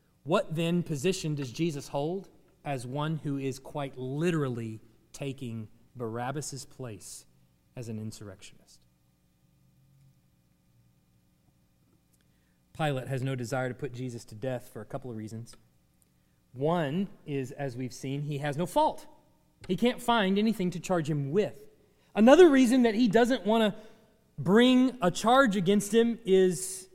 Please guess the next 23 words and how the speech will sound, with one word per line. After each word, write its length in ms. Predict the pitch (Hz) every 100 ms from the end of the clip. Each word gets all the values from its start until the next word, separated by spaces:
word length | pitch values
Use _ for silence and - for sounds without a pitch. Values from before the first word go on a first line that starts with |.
| _
the 120 | 160
second 460 | 170 - 294 294 220
irony 480 | 165 165 156 151 151
that 160 | 147 147
we 80 | 151
see, 380 | - 160 160 156
or 80 |
the 100 | 143
third 280 | 135 208 208
irony, 320 | 131 131 127
I 40 | 127
guess, 220 | 139 - - _
in 200 | 151 147
this 220 | 143 -
passage. 640 | - - 190 - 139 131 - - _ _
And 60 | 147
it 120 | 139
happens 380 | 202 233 202 147
in 80 | 143
verses 360 | 160 156 120
nineteen 600 | 151 165 185 - 185 175 -
and 260 | 143 139 131
twenty. 580 | - 156 165 139 110